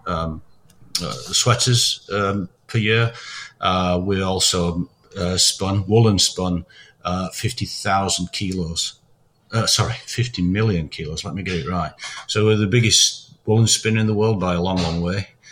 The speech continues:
Um, and, um, we also own Tommy Hilfiger, uh, ninety-five percent of Tommy, um, and so on and so forth. So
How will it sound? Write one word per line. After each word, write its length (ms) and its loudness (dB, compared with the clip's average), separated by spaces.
Um, 640 2
and, 540 0
um, 520 0
we 120 2
also 340 0
own 160 -2
Tommy 240 -2
Hilfiger, 460 -4
uh, 160 -12
ninety-five 520 -8
percent 340 -6
of 60 -16
Tommy, 420 -8
um, 420 -10
and 100 -2
so 180 -2
on 100 -2
and 100 -4
so 180 -6
forth. 280 -14
So 280 -8